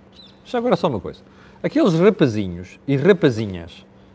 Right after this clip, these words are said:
que costumam vir defender a tap e como começam a falar em números, nunca comparam a produtividade da tap com os congêneres. Por que será?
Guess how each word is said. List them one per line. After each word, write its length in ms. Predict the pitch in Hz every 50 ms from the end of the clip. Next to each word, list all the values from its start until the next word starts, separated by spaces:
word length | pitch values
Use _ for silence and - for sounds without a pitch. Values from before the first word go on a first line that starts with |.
| -
que 120 | - - 180
costumam 420 | - - - 269 240 233 214 175
vir 180 | 151 170 202 180
defender 360 | - - 156 123 110 120 127
a 80 | 147 143
tap 240 | - 131 113 - - - - - - - _ - - - - - - -
e 80 | 190
como 240 | 165 - 185 185 180
começam 420 | 170 - 180 220 226 220 226 190 175
a 40 | 147
falar 300 | - 156 127 120 127 147
em 40 |
números, 360 | 147 143 151 160 160 151 - - - - -
nunca 380 | - 190 220 277 302 247 - 220
comparam 720 | - - 214 196 175 175 147 123 113 104 104 110 139 175 - - - - - - - -
a 80 | 180 170
produtividade 540 | - 214 202 180 - 185 190 180 202 190 175
da 80 | 190
tap 280 | 175 - 202 190 - -
com 60 | -
os 120 | 190 -
congêneres. 580 | - - 196 180 170 180 180 160 143 143 147 147 - - - - - - - _ _ _ - _ - - -
Por 160 | - 381 -
que 80 | - -
será? 320 | - - 120 82 - -